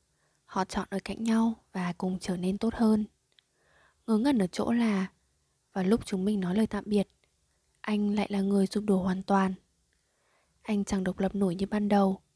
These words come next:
Anh đoán là mình đã quá quen với cảm giác có em bên cạnh. Và chúng mình xa nhau vào thời điểm khó khăn nhất của cuộc đời anh, ít nhất là từ trước đến nay. Nó thực sự không thể tệ hơn được nữa em ạ.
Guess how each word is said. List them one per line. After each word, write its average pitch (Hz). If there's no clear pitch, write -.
Anh 240
đoán 208
là 254
mình 202
đã 185
quá 185
quen 233
với 190
cảm 190
giác 202
có 185
em 202
bên 202
cạnh. 208
Và 185
chúng 180
mình 202
xa 202
nhau 202
vào 190
thời 190
điểm 190
khó -
khăn 214
nhất 262
của 196
cuộc -
đời 185
anh, 220
ít 220
nhất 240
là 190
từ 180
trước 254
đến 190
nay. 220
Nó 208
thực 262
sự -
không 226
thể 196
tệ -
hơn 220
được 190
nữa 196
em 240
ạ. 220